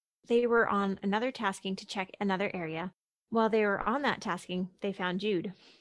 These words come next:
"It was a great finale to some very, very difficult days," said Constable Curtis Dick with Frontenac County O P P. Jude was found just under a kilometer away from the place he was last seen. "There's a body of water that's attached to the property, so it was across that body of water. So a significant distance for sure,"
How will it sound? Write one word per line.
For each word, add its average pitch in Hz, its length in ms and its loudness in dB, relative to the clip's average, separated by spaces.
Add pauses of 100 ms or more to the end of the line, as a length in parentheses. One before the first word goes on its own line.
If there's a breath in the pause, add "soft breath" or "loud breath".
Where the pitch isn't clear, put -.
(180 loud breath)
"It 233 100 -2
was 202 100 -4
a 208 80 0
great 226 240 2
finale 190 360 0
to 202 140 -6
some 190 300 -2
very, 185 240 0
very 180 280 -2
difficult - 460 -4
days," 175 320 -2
said - 220 -4
Constable 190 460 -2
Curtis - 340 -2
Dick - 240 -4 (100)
with 190 160 -8
Frontenac 175 400 -2
County - 320 -2
O - 80 -2
P 165 160 -2
P. 180 340 -2 (640)
Jude 240 280 -2
was 269 160 -4
found 196 300 4
just 233 240 2
under 262 240 2
a 294 40 -2
kilometer 190 500 2
away 170 200 4
from 185 160 0
the 180 80 0
place 180 280 0
he 180 120 0
was 180 180 -6
last 160 280 -4
seen. 185 340 0 (580)
"There's 220 400 2
a 220 40 -4
body 208 320 4
of 190 100 -2
water 190 320 2
that's 220 200 0
attached 190 340 -6
to - 60 -8
the 196 60 -2
property, 226 440 -4
so 240 160 -2
it - 40 0
was 196 120 -4
across 202 500 -4
that 190 240 -4
body 175 260 2
of 165 120 -2
water. 170 400 -2
So 185 160 0
a 185 40 4
significant 208 680 2
distance - 420 0
for - 160 -4
sure," - 380 -2